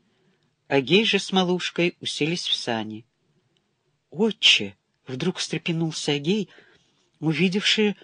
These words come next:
что старец босс, и на плечах его одно лишь рваное рубище. "Возьми хотя бы мой кафтан, возьми мои сапоги, замёрзнешь ведь. Я по пути где-нибудь добуду".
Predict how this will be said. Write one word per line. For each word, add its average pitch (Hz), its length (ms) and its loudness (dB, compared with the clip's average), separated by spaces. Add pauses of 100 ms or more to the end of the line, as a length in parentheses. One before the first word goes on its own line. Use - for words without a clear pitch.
(180)
что - 280 0
старец 196 680 0
босс, 165 440 -2
и 151 40 0
на 143 120 -2
плечах 190 480 0
его 185 260 0
одно 165 320 0
лишь 196 300 0 (580)
рваное 160 800 2 (960)
рубище. 143 800 0 (1120)
"Возьми 160 400 2
хотя 233 320 2
бы 208 100 0
мой 233 120 2
кафтан, 226 580 -2 (300)
возьми 139 340 2
мои 220 220 2
сапоги, 214 640 0
замёрзнешь 175 840 4
ведь. 147 280 -2 (600)
Я 127 220 2
по 202 120 -8
пути 233 300 -2
где-нибудь 202 540 2
добуду". 175 560 2